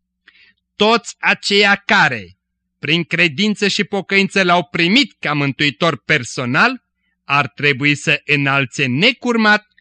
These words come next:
și cu toate mijloacele acest adevăr. Este singura chemare pe care ei o au pe pământ.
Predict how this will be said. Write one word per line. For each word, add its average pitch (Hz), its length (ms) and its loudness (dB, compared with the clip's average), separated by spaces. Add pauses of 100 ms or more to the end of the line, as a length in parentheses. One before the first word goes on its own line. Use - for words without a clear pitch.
(140)
și - 280 -2
cu 151 200 -6
toate 269 340 -4
mijloacele 190 760 -2
acest 143 460 -2 (120)
adevăr. 120 600 -4 (640)
Este 156 420 -2
singura 294 500 0
chemare 185 680 0 (180)
pe 143 140 -4
care 143 280 0
ei 165 420 2
o 139 240 -4
au 151 220 0
pe 151 220 -2
pământ. 127 480 -6